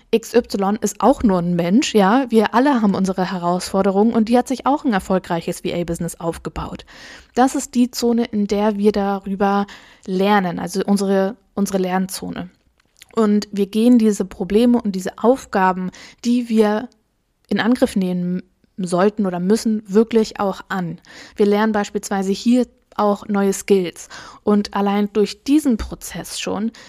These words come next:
wird sich unsere Komfortzone ausweiten. Und in der nächsten Zone geht es dann wirklich darum, aus dieser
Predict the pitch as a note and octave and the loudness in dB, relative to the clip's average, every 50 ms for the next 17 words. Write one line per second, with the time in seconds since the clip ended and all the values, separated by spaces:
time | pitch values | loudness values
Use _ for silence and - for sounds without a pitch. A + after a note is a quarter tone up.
0 | - _ - A3 A3+ C4 - - B3+ - A#3 A3 A3 G#3+ A3 G#3 - - G#3+ G3+ | -20 _ -2 2 2 2 2 0 -4 -2 -2 -2 0 0 -2 -4 -2 -2 -2 -2
1 | G3+ - - G3+ G3+ G3+ - - G#3+ G#3 G3+ G3+ - - F3 E3+ - - - - | -2 -2 -2 -2 -2 -2 -2 -2 -2 -2 -2 -2 -2 -4 -6 -8 -8 -8 -10 -12
2 | - - - _ - F#3+ - _ _ _ _ _ _ - - - - - - - | -14 -16 -18 _ -20 -20 -20 _ _ _ _ _ _ -20 -20 -20 -20 -20 -20 -12
3 | - - A3 A3 - A#3+ A3 G#3+ A3+ A3 A3 - - A3 G#3+ A#3+ C4+ C#4 - - | -4 0 0 0 2 0 0 2 2 2 0 0 0 2 2 4 2 2 0 -6
4 | - - _ - B3+ B3+ B3+ C4 C4+ - _ _ _ - - - G#3+ F#3 F3+ F3+ | -18 -8 _ 0 2 2 2 2 0 -4 _ _ _ -10 -4 0 2 2 2 2
5 | G3 A3 B3+ C#4 - - - - A3+ A3+ C4 B3 - - A#3 A3+ A3 G3+ A3+ A#3+ | 2 2 2 0 -2 -4 -4 -2 -2 0 0 -2 0 0 0 0 2 4 2 2
6 | - C4 A#3+ - - - F#3 F#3+ G3+ G#3+ G#3+ A#3+ C4 C#4+ D4+ D#4+ - _ _ _ | 2 2 -2 0 -2 -2 0 2 2 2 4 4 4 4 2 0 -2 _ _ _
7 | _ _ _ _ _ _ _ _ _ - - - - - - - - - _ _ | _ _ _ _ _ _ _ _ _ -20 -20 -20 -20 -20 -20 -20 -20 -20 _ _
8 | _ _ _ _ _ _ _ _ _ _ _ _ _ _ _ _ _ _ _ _ | _ _ _ _ _ _ _ _ _ _ _ _ _ _ _ _ _ _ _ _
9 | _ _ _ _ _ _ - A3+ A#3 A#3+ - - A#3+ A3 A3+ A3 | _ _ _ _ _ _ 2 4 4 4 2 0 2 2 2 2